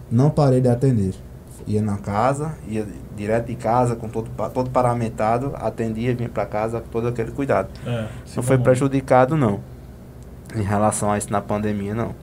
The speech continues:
Speaker 1: Mas teve muita gente, assim, que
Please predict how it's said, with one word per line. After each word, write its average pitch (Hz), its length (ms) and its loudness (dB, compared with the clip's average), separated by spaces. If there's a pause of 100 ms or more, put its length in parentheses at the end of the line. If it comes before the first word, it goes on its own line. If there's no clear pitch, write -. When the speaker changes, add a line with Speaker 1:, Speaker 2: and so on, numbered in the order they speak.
(520)
Speaker 1:
Mas 113 320 4
teve 131 280 4
muita 143 420 4
gente, 131 200 2
assim, 127 240 0
que 117 320 -6